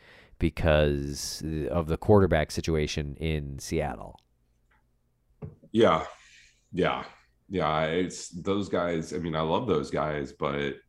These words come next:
Speaker 2: with Drew Lock as their quarterback, I, I mean, you'd have to get a value on them to the point where you're like, "Oh, well, if they're still available, I guess I'd take 'em."
Speaker 1: Yeah.
Speaker 2: Um, 'cause they're great talents. I mean, I just,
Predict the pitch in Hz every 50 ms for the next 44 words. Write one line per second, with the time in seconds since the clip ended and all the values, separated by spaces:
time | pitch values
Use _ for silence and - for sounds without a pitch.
0 | _ _ _ _ _ _ _ _ _ _ _ _ _ _ _ _ _ _ _ _
1 | _ _ _ _ _ - 85 85 76 - 90 90 87 85 76 76 80 - - 82
2 | 76 73 80 78 - - 78 78 85 87 98 98 98 101 104 - - 71 76 80
3 | 80 76 73 64 62 - - - _ _ - - - - - _ - - - 87
4 | 82 82 82 80 78 76 76 _ _ _ _ _ _ _ _ _ _ - 95 107
5 | 113 95 - 98 87 82 76 73 73 71 80 87 85 82 78 71 67 65 67 67
6 | 67 65 65 67 - - 87 80 78 - - 85 78 76 - 80 80 76 73 73
7 | 78 78 76 - - 117 127 95 76 78 78 76 - - 80 78 - - 95 80
8 | 69 67 80 98 117 104 82 65 76 69 69 67 69 76 78 73 - - 73 64
9 | - 80 98 107 - - - 65 64 65 - _ _ _ _ _ _ _ _ _
10 | _ - 85 80 76 73 73 69 67 67 69 69 67 67 67 71 - - _ _
11 | - 95 82 104 98 - - 90 104 107 92 - - - - - 85 127 147 135
12 | 82 71 71 71 - - 80 90 87 82 78 82 85 85 85 - - _